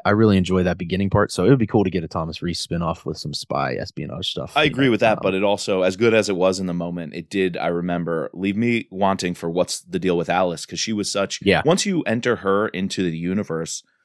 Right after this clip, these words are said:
Speaker 2: you, you almost, it's Pandora's box. You can't, you know, put it away. You can't close it. Like, the fact that that's out there is gonna change everything.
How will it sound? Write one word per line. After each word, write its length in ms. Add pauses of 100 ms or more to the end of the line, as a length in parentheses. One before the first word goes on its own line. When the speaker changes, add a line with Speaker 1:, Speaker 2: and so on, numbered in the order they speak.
(580)
Speaker 2:
you, 220
you 260
almost, 560 (360)
it's 120
Pandora's 480
box. 360
You 200
can't, 360
you 120
know, 140
put 240
it 80
away. 240
You 80
can't 240
close 320
it. 100
Like, 260 (420)
the 60
fact 240
that 100
that's 260
out 220
there 260
is 160
gonna 220
change 920 (140)
everything. 480